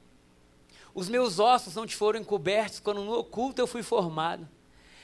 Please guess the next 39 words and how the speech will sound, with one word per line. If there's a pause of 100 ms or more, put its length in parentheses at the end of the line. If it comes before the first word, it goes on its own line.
(140)
e
esmeradamente
tecido
nas
profundezas
da
terra." (460)
Tem
ideia
que
você
tava
sendo
formado
e
Deus
tava
olhando
pra
você? (920)
Não
me
pergunte
como
é
isso
e
como
Deus
pode
fazer
isso,
mas
Ele
é
Deus,
Ele
pode
tudo.